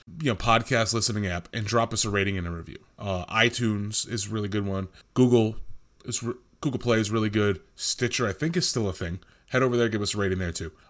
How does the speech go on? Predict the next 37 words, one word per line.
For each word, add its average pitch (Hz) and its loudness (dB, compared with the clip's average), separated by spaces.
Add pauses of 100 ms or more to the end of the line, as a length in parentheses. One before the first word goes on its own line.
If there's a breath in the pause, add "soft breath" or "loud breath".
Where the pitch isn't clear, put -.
Uh, 107 -2
and 143 0
then 170 4
you 190 0
can 190 2
also 185 4 (260)
just - 0
spread 143 0
the 170 2
good 156 4
word 160 2
by 139 2
word 131 4
of 156 2
mouth. 143 -2
Share 135 2
us - 0
on 143 0
social 151 0
media. 160 0
Do 156 2
whatever 214 0
you 220 2
need 214 0
to 185 0
do. 160 2 (240 soft breath)
But 139 2
just 180 0
tell 233 4
your 233 2
friends 202 0
and 165 0
family, 180 2
people 156 -2
who 143 -2
like 147 -2
beer 117 2